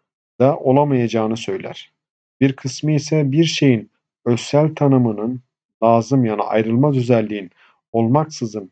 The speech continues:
geçerli olabileceğini düşünerek şöyle demiştir: "Ayrılmaz özellik dışta kalkmak-, kalkmaksızın zihinde ortadan kalkarsa bir şey için batıllık hükmü verilemez."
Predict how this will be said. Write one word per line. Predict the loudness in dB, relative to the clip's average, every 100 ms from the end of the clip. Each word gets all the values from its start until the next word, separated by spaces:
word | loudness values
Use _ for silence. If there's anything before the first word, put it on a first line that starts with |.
| _ _ _ -4
geçerli | -2 0 0 2
olabileceğini | 2 2 2 2 0 0 0 0 -2
düşünerek | -6 -4 0 0 -2
şöyle | 0 0
demiştir: | 0 -6 -10 -12 -16 -18 _ _ _ _ _ 0
"Ayrılmaz | 2 4 4 4 4 2
özellik | 0 0 0 -4 -4 -6
dışta | -6 -4 -6
kalkmak-, | -2 -2 -2 -2 -2 -2 -14 -10
kalkmaksızın | -2 -2 -2 -2 -2 -2 -8 -6 -6 -8 _ _ _ _ _ _ 0
zihinde | 2 4 2 4 2 2 -6 _ -4
ortadan | -2 -2 -2 0 0
kalkarsa | -2 -6 -4 0 0 0 0 0 -2 _ _ -6
bir | 0 0
şey | 2 2
için | 0 -2 -2 2
batıllık | 2 2 _ -4 -4 -6
hükmü | -8 -6 -6
verilemez." | -6 -4 -4 -6 -14 -20